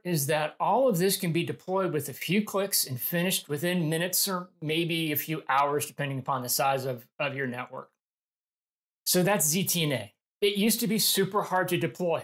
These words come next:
not gonna, uh, not gonna lie there. But improvements have been dramatic, and it's a mature offering at this stage. If you want to continue the conversation, feel free to reach out. My contact information is in the description of this video.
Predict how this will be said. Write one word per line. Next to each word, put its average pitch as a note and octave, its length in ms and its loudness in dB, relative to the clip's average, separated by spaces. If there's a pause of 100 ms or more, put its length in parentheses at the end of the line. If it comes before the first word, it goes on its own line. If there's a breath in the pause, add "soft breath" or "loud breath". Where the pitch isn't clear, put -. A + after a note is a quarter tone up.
(140)
not D3+ 160 -4
gonna, D#3 400 0
uh, C#3+ 500 -2 (580)
not E3 280 2
gonna E3 160 2
lie D#3 260 4
there. B2 320 -4 (540)
But D3 100 2
improvements F#3+ 640 2
have F3+ 340 0
been G3+ 140 0
dramatic, D#3 720 -2
and D3 140 -4
it's C#3+ 180 0
a C3+ 60 -2
mature E3 420 2
offering C#3 560 0
at C3+ 160 -6
this C3 180 -2
stage. A2+ 520 -2 (580)
If E3+ 180 4
you E3+ 120 2
want D#3+ 300 4
to G#3+ 40 4
continue G#3 380 2
the F#3 80 -2
conversation, G3 680 2
feel - 160 0
free F3+ 160 2
to E3 80 0
reach C3+ 220 -4
out. B2 200 0
My C#3 120 -2
contact E3 440 -2
information E3 680 -2
is C#3 220 -2
in D3+ 160 -4
the C3+ 60 -4
description F3 680 -2
of D#3 160 -2
this D3 160 0
video. B2+ 500 -2